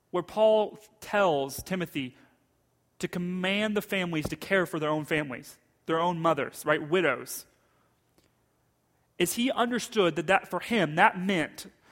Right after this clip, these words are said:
that he had to sacrifice some of his work, some of his own family time to take care of his mother. And it was going to be a sacrifice,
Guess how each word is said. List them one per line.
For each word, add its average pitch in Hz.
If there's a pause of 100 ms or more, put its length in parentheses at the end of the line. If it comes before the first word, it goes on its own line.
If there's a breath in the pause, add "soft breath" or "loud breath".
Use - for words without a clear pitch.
(160 soft breath)
that 180
he 175 (720)
had 196
to 175
sacrifice 180
some 160
of 135
his 143
work, 190 (120)
some 180
of 165
his -
own 196
family 190
time 160 (220 loud breath)
to 185
take 220
care 196
of 147
his 147
mother. - (2000)
And 170
it 202
was 226
going 240
to 262
be 254
a 240
sacrifice, 160